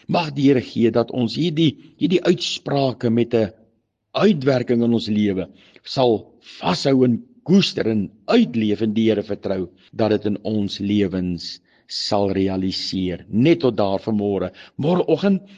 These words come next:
gaan ons aan met die volgende uitsprake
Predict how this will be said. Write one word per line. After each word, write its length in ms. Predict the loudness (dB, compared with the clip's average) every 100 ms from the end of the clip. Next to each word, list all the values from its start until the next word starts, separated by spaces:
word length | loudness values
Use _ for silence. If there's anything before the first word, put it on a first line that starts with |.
| -20 -4
gaan 180 | -2 -2
ons 120 | -4
aan 180 | -2 0
met 100 | 0
die 120 | -2 -4
volgende 760 | -4 0 0 -2 -2 0 -2 -4 _ _ -2
uitsprake 800 | -2 -2 -4 -2 -2 -4 -10